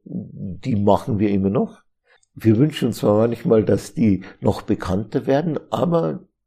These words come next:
das, das sind, das war Lebensgrundlage am Anfang.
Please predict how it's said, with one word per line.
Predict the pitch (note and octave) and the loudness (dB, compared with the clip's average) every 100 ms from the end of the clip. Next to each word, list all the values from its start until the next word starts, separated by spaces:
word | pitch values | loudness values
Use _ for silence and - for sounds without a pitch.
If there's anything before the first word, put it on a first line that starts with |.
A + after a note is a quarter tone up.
| _ | _
das, | - A#2+ - - - - - - - | 0 0 0 -20 -20 -20 -20 -20 -8
das | - - | -8 -6
sind, | B2 A2 - - - - | -6 -6 -8 -20 -18 -6
das | - A2+ | -4 0
war | G#2+ | 2
Lebensgrundlage | G#2+ C#3 D#3+ C3+ - G#2+ C3+ C3 A2 G2+ G#2 G2 - - | 4 4 4 -4 -6 -2 -2 0 0 0 0 -4 -4 -8
am | F#2 | -6
Anfang. | G#2 A#2+ D3+ - | -6 -6 -8 -10